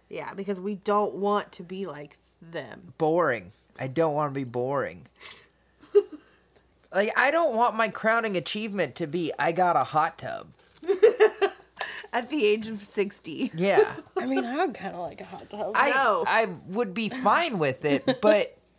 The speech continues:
Speaker 2: my
Speaker 3: Like,
Speaker 2: parents were
Speaker 3: not a
Speaker 2: so proud of that, and I was just like, "Well, that's, that's honestly super lame to work towards." Like,
Speaker 1: We made it. We got
Speaker 2: Yeah,
Speaker 1: a hot
Speaker 2: we got a
Speaker 1: tub.
Speaker 2: hot
Speaker 1: I'm so
Speaker 2: tub.
Speaker 1: proud.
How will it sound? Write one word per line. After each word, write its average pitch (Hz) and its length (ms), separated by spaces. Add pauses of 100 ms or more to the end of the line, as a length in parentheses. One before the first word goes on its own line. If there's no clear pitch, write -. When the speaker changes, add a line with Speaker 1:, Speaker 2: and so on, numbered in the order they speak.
(440)
Speaker 2:
my 202 200
Speaker 3:
Like, 208 100
Speaker 2:
parents 233 480
were 370 140
Speaker 3:
not 311 100
a 240 40
Speaker 2:
so 214 340
proud 208 520
of 123 220
that, 120 400
and 160 160
I 180 120
was 151 140
just 151 220
like, 156 320 (1120)
"Well, 220 180
that's, 277 640 (1800)
that's 294 280
honestly 226 520
super 214 520
lame 214 360
to 165 100
work 190 340
towards." 131 520
Like, 156 320 (760)
Speaker 1:
We 254 200
made 302 260
it. 233 320
We 285 60
got 339 200
Speaker 2:
Yeah, 226 240
Speaker 1:
a - 60
hot 330 120
Speaker 2:
we 196 120
got 240 180
a - 40
Speaker 1:
tub. 190 80
Speaker 2:
hot 233 160
Speaker 1:
I'm - 100
so 214 100
Speaker 2:
tub. 143 240
Speaker 1:
proud. 254 440